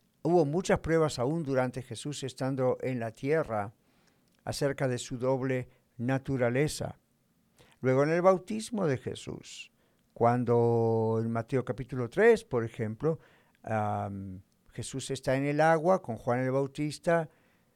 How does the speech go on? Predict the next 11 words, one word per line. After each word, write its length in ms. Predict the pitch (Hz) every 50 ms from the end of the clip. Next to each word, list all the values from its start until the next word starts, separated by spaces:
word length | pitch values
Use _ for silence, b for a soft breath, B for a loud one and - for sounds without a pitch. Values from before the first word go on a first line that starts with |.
| b b b b b b b b b b b _ _ _ _ _ _ _ _ _ _ _ _ _ _ _ - - - - -
y 100 | - 131
Juan 220 | 120 - 156 151 160
el 60 | 160
Bautista 460 | 156 151 143 147 156 147 - - 147
recuerda 580 | 131 147 139 - - 147 143 139 139 160 165 156
que 160 | - 147 127
Dios 220 | 120 127 135 135
le 60 | 135 135
había 240 | 135 143 147 135
dicho, 320 | 123 127 143 135 139 151 143
Cuando 320 | - 139 131 127 123 120